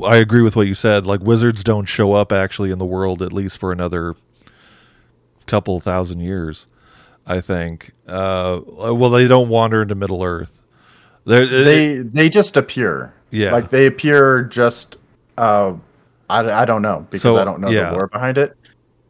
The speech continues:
Speaker 2: But they do, they just appear around the same time that Sauron came into power, which is around right now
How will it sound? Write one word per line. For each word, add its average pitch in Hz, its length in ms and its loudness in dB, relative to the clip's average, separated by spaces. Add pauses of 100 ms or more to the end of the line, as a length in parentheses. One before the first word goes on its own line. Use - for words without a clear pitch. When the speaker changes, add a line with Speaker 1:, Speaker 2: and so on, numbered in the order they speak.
(520)
Speaker 2:
But 143 160 4
they 147 140 6
do, 147 460 0
they 131 280 2
just 147 340 0
appear 151 480 0
around 107 500 0
the 107 80 -4
same 110 240 -6
time 107 260 -2
that 95 160 -4
Sauron 92 720 -2
came 92 200 -8
into 85 180 -10
power, 87 380 0
which 82 220 -12
is 87 100 -12
around 87 460 -6
right 82 220 -4
now 82 360 -10